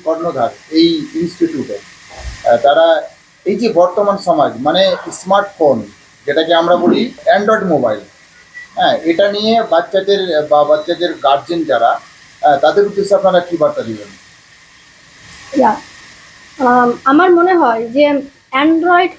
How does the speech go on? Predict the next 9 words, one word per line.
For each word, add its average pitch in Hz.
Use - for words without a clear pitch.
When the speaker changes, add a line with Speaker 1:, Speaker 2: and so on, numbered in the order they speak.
Speaker 2:
phone 339
is 302
not 320
the 247
wrong 269
thing। 220
আমার 302
মনে 330
হয় 330